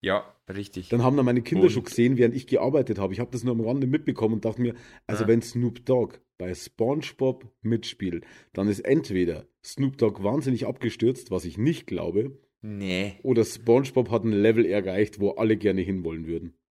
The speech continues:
Speaker 1: Hat er. Da ist noch ein Dritter dabei, neben Keanu Reeves und Snoop Dogg. Wo ich mir auch dachte, mm, cool.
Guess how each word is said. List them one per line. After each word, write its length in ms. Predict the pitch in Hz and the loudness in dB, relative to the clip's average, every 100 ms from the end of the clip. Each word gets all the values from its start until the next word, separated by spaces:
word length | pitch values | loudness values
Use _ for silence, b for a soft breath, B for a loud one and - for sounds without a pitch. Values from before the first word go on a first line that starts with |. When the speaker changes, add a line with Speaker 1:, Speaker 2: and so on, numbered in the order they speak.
| - | -18
Speaker 1:
Hat 340 | - 87 101 | -8 -4 0
er. 160 | 80 78 | 0 0
Da 120 | 90 | -2
ist 120 | 101 | -2
noch 160 | 107 120 | -4 -4
ein 120 | 104 | -4
Dritter 300 | 98 117 98 | -4 -2 -2
dabei, 320 | 85 82 78 | -2 -2 -2
neben 280 | 82 82 90 | -2 -4 -6
Keanu 240 | 82 87 87 | -8 -6 -4
Reeves 300 | 87 92 92 | -6 -6 -10
und 80 | |
Snoop 320 | 82 - 82 - | -10 -8 -10 -4
Dogg. 260 | 80 73 - b b b b b _ _ - | -6 -6 -14 b b b b b _ _ -12
Wo 60 | |
ich 80 | 87 | -6
mir 100 | 78 | -4
auch 160 | 76 92 | -6 -6
dachte, 340 | 87 85 - | -10 -8 -12
mm, 480 | 107 123 120 104 82 - | -12 -10 -8 -10 -12 -10
cool. 340 | 98 98 69 | -6 -2 -2